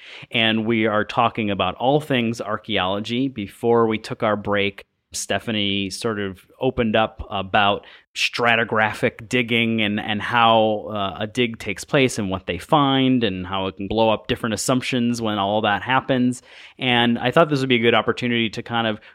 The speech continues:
go step by step through, if you didn't know anything about it,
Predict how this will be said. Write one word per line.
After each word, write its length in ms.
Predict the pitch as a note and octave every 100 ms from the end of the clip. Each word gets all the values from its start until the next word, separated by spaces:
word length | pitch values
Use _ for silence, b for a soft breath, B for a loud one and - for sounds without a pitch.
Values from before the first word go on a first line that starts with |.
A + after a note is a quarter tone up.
| B
go 140 | C3
step 260 | A#2+ - D#3+
by 140 | C#3+
step 340 | B2+ - A2+ -
through, 440 | - A#2+ A2+ A2
if 120 | G#2
you 60 | C3
didn't 200 | D3 C3
know 180 | B2 A#2+
anything 240 | A2+ A2+
about 280 | G2 G2+ G2
it, 140 | F#2+